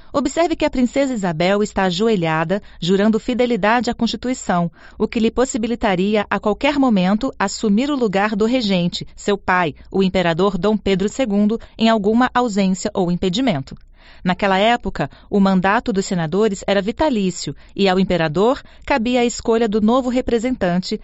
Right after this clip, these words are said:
a partir de listas tríplices fornecidas pelas províncias do país.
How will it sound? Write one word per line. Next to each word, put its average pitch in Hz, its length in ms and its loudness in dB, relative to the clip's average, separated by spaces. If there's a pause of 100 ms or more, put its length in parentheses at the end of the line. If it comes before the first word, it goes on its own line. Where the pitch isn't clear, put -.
a 196 140 -4
partir 214 400 -2
de 190 140 0
listas 247 420 -2
tríplices 277 680 -4
fornecidas 226 680 -2
pelas 214 260 -2
províncias 202 600 -2
do 214 80 -2
país. 180 520 -4